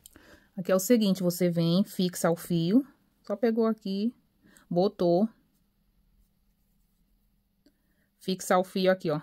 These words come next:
Com ponto baixo, faz uma corrente, laça e faz um meio. Meio ponto alto.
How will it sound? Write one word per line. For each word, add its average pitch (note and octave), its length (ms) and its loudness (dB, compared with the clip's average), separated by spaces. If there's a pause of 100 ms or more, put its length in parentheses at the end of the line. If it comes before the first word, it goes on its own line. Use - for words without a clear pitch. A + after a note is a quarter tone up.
(720)
Com F3 180 -4
ponto E3+ 260 -2
baixo, E3+ 440 -2 (300)
faz F#3 380 2
uma G#3 160 2
corrente, F#3+ 560 0
laça F#3 380 2
e G#3 40 0
faz G3 240 2
um G#3 60 6
meio. F3 500 2 (800)
Meio E3+ 440 0
ponto E3+ 560 -4 (2000)
alto. C#3+ 460 -6